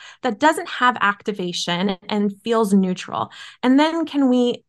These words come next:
identify somewhere in your body that feels highly activated? Um, and maybe what we were talking about earlier when we were talking about your experience with your mom growing up.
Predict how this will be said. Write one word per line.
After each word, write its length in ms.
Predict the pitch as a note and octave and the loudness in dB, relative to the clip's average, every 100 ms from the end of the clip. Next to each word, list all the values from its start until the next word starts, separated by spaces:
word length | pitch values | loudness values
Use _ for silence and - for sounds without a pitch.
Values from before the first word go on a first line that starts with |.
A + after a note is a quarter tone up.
| - | -6
identify 560 | B3 A#3+ D4+ F#4+ D#4+ C4+ | -6 -4 -4 -2 0 -2
somewhere 500 | - - A#3+ B3+ B3 | -4 -2 0 2 0
in 220 | - A3 | -2 -2
your 140 | G#3 | -2
body 640 | G3 F#3+ F#3 F#3 F#3 E3+ - | 0 2 2 0 -2 -6 -8
that 480 | F#3 F3+ F3 F3 - | -2 0 2 0 -6
feels 340 | - G3+ F#3 | -4 -2 -2
highly 600 | - - G#3+ G#3 G#3+ F#3+ - | -4 -6 0 0 2 -2 2
activated? 920 | E3+ E3 - F3+ F#3 - - - - - - - | 0 0 -6 -10 -10 -10 -10 -10 -12 -16 -18 -4
Um, 360 | G3 F#3+ F#3+ E3+ | 0 2 2 -2
and 360 | - G#3 G3+ | -2 0 2
maybe 400 | G#3 A#3 C4 A#3 | 2 0 -2 -2
what 180 | G#3 G#3 | -4 -4
we 100 | G#3+ | -4
were 140 | G3 G3 | -4 -6
talking 480 | - G3+ G3+ A3+ | 0 2 2 0
about 200 | G#3 F#3+ F#3 | 0 -2 -2
earlier 440 | F#3 F#3+ B3 D4+ | -4 -2 -2 0
when 140 | C#4 | 0
we 140 | G#3+ G3+ | 0 -2
were 160 | F#3 | -4
talking 500 | F#3 - F3+ F3+ G#3 | -8 -4 -4 -2 -2
about 340 | G3+ F#3+ F3+ F3+ | 0 0 0 -2
your 120 | F3+ | -8
experience 580 | F3 - - F#3 G3 G3 | -8 -12 -6 -2 0 -2
with 100 | F#3+ | -4
your 120 | F3+ | -4
mom 320 | F3 F3 G3 | -2 -2 -2
growing 400 | G#3 G#3 A3+ A#3+ | -4 -4 -4 -2
up. 120 | B3+ | -2